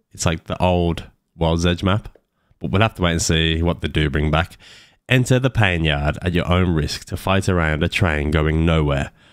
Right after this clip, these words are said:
or keep warm by the tree in its flaming glory, but watch out for the lava. It's a Marvin's worst nightmare, and it may be yours too. Ooh.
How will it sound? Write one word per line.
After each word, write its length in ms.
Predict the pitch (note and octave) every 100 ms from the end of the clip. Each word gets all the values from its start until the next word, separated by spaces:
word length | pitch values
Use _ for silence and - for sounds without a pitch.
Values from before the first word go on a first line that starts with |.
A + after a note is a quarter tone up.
| _ _ -
or 120 | E2
keep 280 | - A2+ -
warm 240 | F#2 F2
by 140 | F2
the 100 | F2
tree 420 | F2+ - E2+ D#2 C#2+
in 80 |
its 160 | D#2 -
flaming 400 | - F2 E2+ E2+
glory, 500 | - E2 D2+ D2 C#2 - - _ _
but 200 | E2+ D2+
watch 260 | G2+ G2+
out 160 | G2 F#2+
for 100 | F#2
the 80 | F2+
lava. 480 | D#2+ D2+ D2 D2+ - _ _
It's 160 | F#2+ -
a 60 |
Marvin's 560 | E2 F#2 G#2 G#2 G2+ F2
worst 320 | F2 F2+ E2+
nightmare, 540 | E2+ D2+ C#2 D2+ C#2+ -
and 140 | D#2
it 80 | C#2
may 200 | D#2+ D#2+
be 120 | D#2
yours 400 | D#2+ D#2 C#2+ C#2
too. 320 | - F2+ D#2 C#2
Ooh. 800 | F#2+ G#2 B2+ D3 C#3 C#3 A#2+ A#2